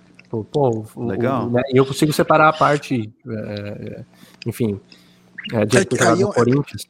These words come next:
Speaker 1: que
Speaker 3: é um
Speaker 1: foi
Speaker 3: lance de
Speaker 1: uma
Speaker 3: valoriza-,
Speaker 1: tristeza, mas
Speaker 3: valorização e, valorização e reconhecimento, né? Eu tenho,
Speaker 1: Isso.
Speaker 3: eu tenho um, eu tenho um, assim, que é, que é bem, é contemporâneo, atual, né?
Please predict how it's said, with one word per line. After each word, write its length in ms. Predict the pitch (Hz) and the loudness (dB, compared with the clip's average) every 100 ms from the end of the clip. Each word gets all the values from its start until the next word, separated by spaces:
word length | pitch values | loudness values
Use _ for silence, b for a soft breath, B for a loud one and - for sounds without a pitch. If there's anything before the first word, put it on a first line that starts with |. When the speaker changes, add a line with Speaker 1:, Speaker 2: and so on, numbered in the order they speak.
| _ - - | _ -20 -18
Speaker 1:
que 220 | - 104 | -8 0
Speaker 3:
é 60 | 165 | 2
um 40 | |
Speaker 1:
foi 60 | 139 | 4
Speaker 3:
lance 200 | 143 - | 2 2
de 60 | |
Speaker 1:
uma 60 | 139 147 | 2 4
Speaker 3:
valoriza-, 400 | 147 143 139 147 | 6 4 2 -2
Speaker 1:
tristeza, 180 | 135 | -6
mas 80 | 123 | -4
Speaker 3:
valorização 960 | 113 131 143 135 127 123 - 127 139 151 | 2 4 4 4 4 2 2 2 2 2
e, 540 | 147 147 143 139 135 120 | 2 2 0 0 0 0
valorização 760 | 117 131 127 127 - 135 151 | 2 2 2 -2 -4 -6 -4
e 280 | 151 147 151 151 | -4 -4 -4 -2
reconhecimento, 800 | 165 185 175 196 262 220 - | 0 0 0 2 2 2 0
né? 160 | 214 240 _ b b b b b - | -2 -2 _ b b b b b -2
Eu 80 | - | 2
tenho, 160 | 311 | 2
Speaker 1:
Isso. 100 | - | 2
Speaker 3:
eu 100 | 156 175 | 0 2
tenho 240 | 220 190 | 4 4
um, 320 | 139 147 143 165 | 6 4 4 2
eu 120 | 147 | 2
tenho 200 | 233 170 | 4 4
um, 220 | 165 160 | 6 4
assim, 260 | 117 131 127 | 2 0 2
que 80 | |
é, 80 | 113 | 2
que 240 | 110 - 127 | 0 -2 0
é 40 | |
bem, 320 | 120 139 131 | 2 4 2
é 60 | 107 | 2
contemporâneo, 640 | 123 113 110 113 104 127 | 0 0 0 2 2 2
atual, 420 | 104 110 95 117 123 | 0 -2 -2 0 0
né? 180 | 107 | -4